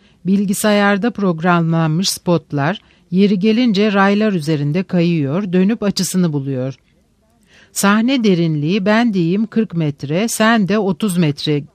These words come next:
Dibi yok sahnenin. Dekor parçaları çok uzaklardan vıжt diye kayarak geliyor,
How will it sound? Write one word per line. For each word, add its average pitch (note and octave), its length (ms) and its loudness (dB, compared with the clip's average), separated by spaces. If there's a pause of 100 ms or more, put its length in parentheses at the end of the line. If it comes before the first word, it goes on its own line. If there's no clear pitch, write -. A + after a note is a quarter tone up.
(580)
Dibi G3 200 0
yok A3+ 280 2
sahnenin. C#3 640 -4 (1000)
Dekor B3+ 360 2
parçaları E3 680 0
çok B3+ 240 -2
uzaklardan E3 920 0
vıжt A3+ 360 -2
diye F#3+ 180 2
kayarak F#3+ 520 0
geliyor, E3 580 0